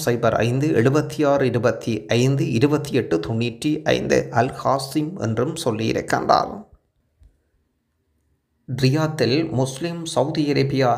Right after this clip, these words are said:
ரிட்டர்ன் டிரைவர் தேவை, சம்பளம் ஆயிரத்தி எண்ணூறு ரியால், முப்பது வயதிற்குள் இடப்பட்டவர்களாக இருக்க வேண்டும். தொடர்பிலக்கம் சைபர் ஐந்து சைபர் ஏழு அறுபத்தி ஐந்து நாற்பத்தி எட்டு இருபத்தி மூன்று. சவுதி அரேபியா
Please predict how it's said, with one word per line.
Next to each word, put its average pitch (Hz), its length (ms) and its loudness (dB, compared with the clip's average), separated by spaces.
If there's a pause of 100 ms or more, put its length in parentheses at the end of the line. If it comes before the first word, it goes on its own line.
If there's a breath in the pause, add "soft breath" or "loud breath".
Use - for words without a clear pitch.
(160)
ரிட்டர்ன் 151 580 -2
டிரைவர் 120 600 -2
தேவை, 127 460 0
சம்பளம் 123 580 0
ஆயிரத்தி 156 560 2
எண்ணூறு 127 420 2 (140)
ரியால், 113 440 2
முப்பது 151 460 0
வயதிற்குள் 123 600 0
இடப்பட்டவர்களாக 127 1040 0
இருக்க 123 400 0
வேண்டும். 135 420 0 (100)
தொடர்பிலக்கம் 143 680 2 (120)
சைபர் 120 420 2
ஐந்து 147 220 0 (100)
சைபர் 120 400 0
ஏழு 135 480 2
அறுபத்தி 156 500 -2
ஐந்து 156 200 -2
நாற்பத்தி 117 540 -2
எட்டு 135 500 0
இருபத்தி 123 520 -2
மூன்று. 62 640 -2 (920)
சவுதி 165 480 0
அரேபியா 160 360 -2